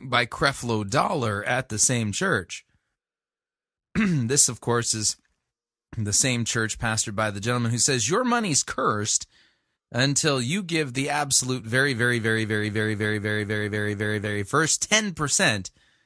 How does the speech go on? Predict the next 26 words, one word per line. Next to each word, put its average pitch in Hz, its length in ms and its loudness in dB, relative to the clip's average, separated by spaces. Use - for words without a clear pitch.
to 120 140 -2
the 113 100 0
church. 101 460 -2
You 104 100 -8
do, 131 260 0
you 147 240 -2
have 160 240 2
to 117 100 -2
redeem 135 680 0
your 143 280 2
finances 107 680 0
by 101 300 -2
giving 151 260 2
the 123 80 -2
very 147 240 2
first - 440 0
ten 110 200 2
percent, 104 380 -4
percent 117 400 -2
to 113 120 -4
the 98 80 -4
church. - 520 -6
'Cause 131 140 0
if 131 100 -2
you 139 60 0
don't, 170 360 4